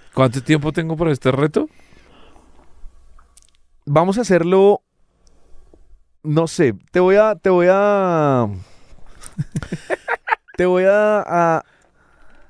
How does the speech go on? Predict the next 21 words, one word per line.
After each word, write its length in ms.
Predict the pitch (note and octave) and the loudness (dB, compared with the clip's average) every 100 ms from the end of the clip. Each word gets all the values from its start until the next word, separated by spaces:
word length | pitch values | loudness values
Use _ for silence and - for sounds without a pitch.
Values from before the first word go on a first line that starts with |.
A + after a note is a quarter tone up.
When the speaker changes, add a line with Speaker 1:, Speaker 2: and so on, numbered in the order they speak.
| _ - | _ -20
Speaker 2:
a 240 | - D3 | -2 0
poner 440 | B2+ D3+ D3+ D#3 E3 | 2 0 2 4 4
a, 840 | F3 F3+ F3+ F3 D#3+ D3+ C#3+ A#2+ - | 4 0 0 0 -2 -2 -2 -4 0
a 120 | C#3 | 2
elegir 400 | B2+ A#2+ C3 C3+ | 4 2 2 4
el, 300 | D#3+ D#3 D3 | 4 4 2
el 200 | B2 G#2+ | 0 0
tiempo. 320 | - F#2+ - - | 0 0 -2 -10
O 60 | |
sea, 180 | - G2 | -6 -2
yo 160 | G2+ A2+ | 0 2
no, 360 | B2+ B2+ B2+ | 2 2 2
no 140 | A2+ A#2+ | 0 0
me 120 | B2+ | 2
voy 100 | B2+ | 2
a 80 | B2+ | 0
meter 220 | A2+ G#2+ | 0 0
ahí. 200 | A2 G2+ - | 0 -2 -2
Sería 320 | C#3+ D3 F#3 | 0 2 2
ideal 500 | A3 A3+ C#3+ E3 - _ - | 2 4 4 0 -4 _ -8
que 360 | D#3 C#3+ A#2+ | 0 4 4